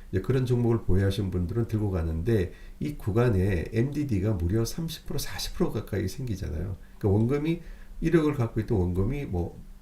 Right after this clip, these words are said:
칠천만 원, 육천만 원 이렇게까지 손실이 나는 거죠. 이때 그냥 못 참고 팔아버리면 바로 손-,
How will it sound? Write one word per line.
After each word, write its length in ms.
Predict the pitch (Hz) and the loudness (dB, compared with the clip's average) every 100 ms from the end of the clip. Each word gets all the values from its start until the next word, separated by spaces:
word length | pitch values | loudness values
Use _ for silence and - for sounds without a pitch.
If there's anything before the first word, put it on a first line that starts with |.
| - - | -20 -12
칠천만 520 | - 175 - 165 123 | -2 0 2 2 2
원, 200 | 92 76 | 0 -2
육천만 380 | 107 - 156 135 | -4 -4 -4 0
원 80 | 90 | 0
이렇게까지 840 | 101 147 - - 104 92 85 110 131 | 0 -4 -8 -4 -2 0 0 0 -4
손실이 460 | - 156 151 156 110 | -6 -6 -4 -2 0
나는 260 | 87 113 | 0 2
거죠. 320 | 92 78 73 - - | 0 -2 -6 -10 -8
이때 280 | 135 127 143 | -6 -2 0
그냥 220 | 127 131 | 0 2
못 100 | 95 | 0
참고 320 | 113 156 - | 0 -2 -2
팔아버리면 580 | - - 160 143 131 117 | 2 4 4 0 -2 -2
바로 160 | 101 117 | -2 -2
손-, 320 | - 131 | -2 -6